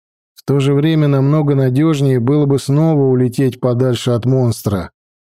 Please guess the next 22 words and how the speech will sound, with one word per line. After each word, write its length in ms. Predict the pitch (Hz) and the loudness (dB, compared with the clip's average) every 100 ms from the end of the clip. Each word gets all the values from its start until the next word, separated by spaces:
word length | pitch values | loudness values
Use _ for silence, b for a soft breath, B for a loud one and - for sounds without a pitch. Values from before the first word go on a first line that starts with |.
| _ _ _ _ _ | _ _ _ _ _
дождаться 680 | 110 123 127 151 202 - 151 | -2 -2 -2 0 -2 -2 0
его 240 | 151 175 | 2 2
появления 720 | 151 151 147 143 175 160 139 117 | 0 0 2 2 2 2 0 0
там, 360 | 151 165 147 | -2 0 0
где-нибудь 640 | 120 117 139 147 139 131 120 | 0 0 0 0 2 0 0
в 200 | 117 113 | 0 0
безопасной 720 | 123 123 117 127 120 117 107 | 0 0 -2 -2 -2 -2 -2
пещере, 800 | 104 101 - 165 185 175 170 147 - _ _ _ | -2 -4 -2 0 2 2 0 -2 -6 _ _ _
а 80 | 95 | -6
затем 460 | 98 120 123 247 240 | -2 -2 0 0 2
вернуться 560 | 202 196 226 - 170 | 2 2 2 0 -2
обратно 420 | 156 147 190 180 156 | 2 2 2 0 -2
сюда, 460 | - 120 135 170 | 0 0 2 0
зная, 340 | 120 131 160 147 | 0 0 2 0
что 200 | - 120 | 0 2
минимум 500 | 147 170 156 135 113 | 2 2 2 0 0
полтора 400 | 117 123 127 117 | -2 0 0 -2
суток 440 | - 180 170 135 | 0 0 0 0
у 60 | 135 | 0
меня 320 | 139 170 156 | 2 0 0
полностью 800 | 113 - 156 160 147 127 - 113 | -4 -2 0 2 0 -2 -2 -2
гарантированы 1000 | 107 107 104 98 170 185 170 165 165 151 | 0 0 0 -2 0 2 2 2 0 -2